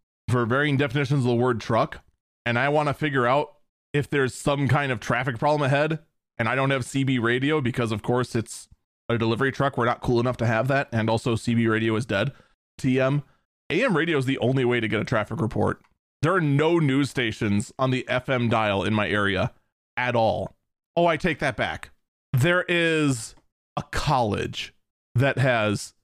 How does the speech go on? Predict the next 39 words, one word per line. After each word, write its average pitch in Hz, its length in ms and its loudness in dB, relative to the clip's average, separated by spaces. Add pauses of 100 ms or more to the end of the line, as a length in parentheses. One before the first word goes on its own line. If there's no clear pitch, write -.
(300)
F 123 200 -2
M 107 180 0
radio, 92 440 0 (380)
an 120 160 0
F 120 160 -2
M 107 140 0
radio 104 200 0
station. 101 500 -2 (460)
There's 143 320 2
also 156 480 0
N 139 220 -2
P 123 200 2
R, 104 240 2
but, 110 280 -2
I 117 120 -2
mean, 110 340 -2 (460)
I 131 80 0
hate 180 180 0
to 170 80 0
break 120 240 0
it 151 100 -2
to 175 120 0
you, 175 280 2
um, 107 460 2 (400)
you 175 140 4
should 202 180 0
not 156 160 2
be 160 100 0
listening 135 280 0
to 95 60 0
N 117 120 0
P 117 160 2
R 117 140 2
while 110 160 2
driving. 113 460 0 (460)
That 135 120 0
is 147 120 -2
a 131 60 0
hazard, 147 540 0